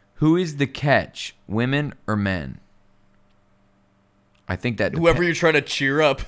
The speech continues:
Speaker 2: <laughs>
Speaker 1: I, I, I, I think that depends on if you're gonna, who you wanna experiment with. <laughs> No, I'm just kidding. Um, who's the catch, women or men? Who, whoever you wanna cheer up.
Speaker 2: Whoever you wanna cheer up after their disappointing breakup is the, is the catch.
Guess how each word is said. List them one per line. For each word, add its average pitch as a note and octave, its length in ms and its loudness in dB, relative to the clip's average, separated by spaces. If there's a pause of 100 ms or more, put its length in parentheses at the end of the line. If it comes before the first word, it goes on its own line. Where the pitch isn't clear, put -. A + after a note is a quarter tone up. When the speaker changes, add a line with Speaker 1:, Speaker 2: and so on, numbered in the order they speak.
Speaker 2:
<laughs> - 120 -20
Speaker 1:
I, G#2 220 0 (260)
I, G4+ 140 -2 (320)
I, G#2 200 -2 (140)
I A2 140 0
think A#2 220 -4
that G2 180 0
depends G#2 400 -2
on F#2+ 100 -2
if F#2 160 -6
you're F#2+ 160 -4
gonna, F#2 440 -4
who G#2+ 180 -2
you G2+ 180 -2
wanna F#2 180 -4
experiment G2+ 720 -2
with. E2+ 200 -10
<laughs> - 0 -
No, A2 160 -6
I'm G2 140 0
just - 140 -12
kidding. D#2+ 320 -8 (680)
Um, F#2+ 760 2 (760)
who's A#2+ 280 -4
the G2 120 -6
catch, G#2 320 -4
women F#2+ 280 -4
or F2 60 -6
men? F2 280 -6
Who, F#2 240 -6
whoever F#2+ 300 -8
you F#2 100 -8
wanna E2+ 180 -10
cheer G2 480 -4
up. G2+ 320 -6
Speaker 2:
Whoever D3 180 -4
you D3+ 80 0
wanna C3 160 -4
cheer B2 400 -4
up G#2+ 160 0
after G#2+ 260 -4
their G#2 340 -6 (140)
disappointing A2 460 -6
breakup G2 500 -6
is F#2 120 -12
the, F#2 260 -6
is G#2 140 -8
the G2+ 40 -14
catch. G2+ 200 -10